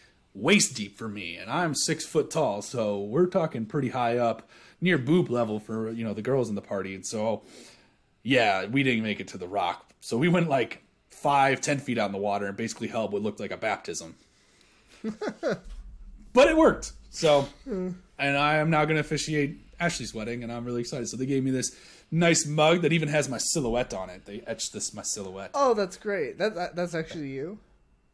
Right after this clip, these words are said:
Speaker 2: Or
Speaker 1: That's actually my silhouette taken from a
Speaker 2: Oh.
Speaker 1: picture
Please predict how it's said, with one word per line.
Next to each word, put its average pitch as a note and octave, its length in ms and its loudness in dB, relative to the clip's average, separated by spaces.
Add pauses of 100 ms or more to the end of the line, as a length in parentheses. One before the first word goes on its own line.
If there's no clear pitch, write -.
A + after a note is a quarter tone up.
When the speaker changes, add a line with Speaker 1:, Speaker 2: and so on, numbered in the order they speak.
(140)
Speaker 2:
Or D3 160 0
Speaker 1:
That's C#3 180 4
actually D3+ 720 4
my C#3 540 4
silhouette C3+ 600 4 (140)
taken D3 300 -2
from B3 160 2
a C#4 140 2
Speaker 2:
Oh. C#4 40 0
Speaker 1:
picture D3+ 400 2